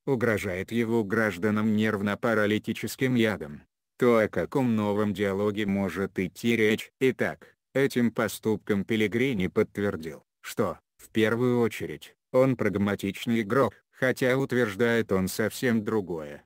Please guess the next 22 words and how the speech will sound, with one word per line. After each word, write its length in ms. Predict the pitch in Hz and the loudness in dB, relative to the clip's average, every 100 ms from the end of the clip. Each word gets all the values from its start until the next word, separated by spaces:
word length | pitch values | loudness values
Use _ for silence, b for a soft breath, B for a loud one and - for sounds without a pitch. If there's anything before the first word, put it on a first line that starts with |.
| - | 0
Так 240 | 120 98 | 0 2
Запад 420 | 92 104 98 135 | 0 -2 -2 -2
или 160 | 123 120 | 0 0
Восток, 600 | 113 107 - 113 101 - - | 0 0 0 0 0 -6 -10
защита 640 | 98 123 - - 117 113 | -2 0 0 -2 -2 -2
Словакии, 760 | - 107 101 117 104 87 73 - _ _ | -4 -2 -2 -2 -4 -8 -12 -16 _ _
в 140 | - - | -20 -4
приоритете. 840 | 107 104 196 185 98 78 - 87 - | 2 2 2 -2 -6 -10 -12 -16 -2
Мы 220 | 110 175 | 2 4
маленькая 560 | 196 92 92 92 104 107 | 2 2 0 0 -2 -2
страна, 580 | - 101 95 95 78 - _ - | -4 -2 0 -2 -6 -14 _ -2
и 80 | 123 | 2
если 440 | 120 117 - 110 | 2 2 0 0
мы 160 | 107 104 | 0 -2
останемся 600 | - 107 101 98 - 107 | -2 -2 0 -2 -2 0
в 60 | |
одиночестве, 920 | 101 98 82 76 - - - 71 - _ - | 0 -2 -6 -12 -14 -14 -16 -18 -18 _ -4
мы 260 | 110 113 113 | 2 2 2
превратимся 800 | 113 101 101 95 110 104 - 110 | 2 2 2 0 0 0 0 2
не 180 | 107 107 | 2 2
в 100 | 107 | 0
мост, 600 | 104 104 110 - - | 0 0 -2 -6 -14